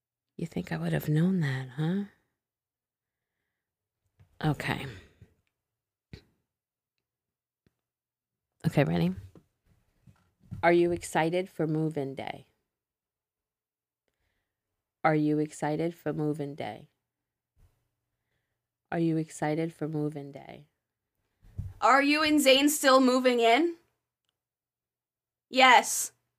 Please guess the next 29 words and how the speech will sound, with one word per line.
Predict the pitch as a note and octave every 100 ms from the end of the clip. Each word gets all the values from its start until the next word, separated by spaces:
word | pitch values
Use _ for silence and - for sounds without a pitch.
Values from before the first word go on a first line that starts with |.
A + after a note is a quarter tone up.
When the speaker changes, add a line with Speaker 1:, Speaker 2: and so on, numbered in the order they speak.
| _
Speaker 1:
Close. | - G#3+ F3 E3 - E4+ - G#4
<laughs> | - _ _
Speaker 2:
What'd | F4 C4 B3+
you |
say? | C4+ D4 - -
Speaker 1:
Are |
you | G3 G3+
excited | F#3+ G#3+ F#3+ G3+
for | G#3 F#3+
move-in | F3+ F3+ F3 D#3+
day? | D3+ A#2 B2+ F3+
Speaker 2:
Oh, | C4+ D4
it |
looked | C#4+
like | D4
you | D#4
were | G#4+
saying, | D4 C#4
"Are | C4
you | C4 C4+
and | C4
Zane?" | B3 A#3+ G#3+ A3+ -
Speaker 1:
<laughs> | - D5+ - - B4+ A#4+
Speaker 2:
Oh. | A4+ D#4+ F4+ E4 F#4 F#4
Speaker 1:
Okay, | G#4 D#4+ C4+
that's | -
good. | G#3 F#3+ C#4 -
That's | -
good. | - D#3+ A3+ - - - - - - - C4 G#3+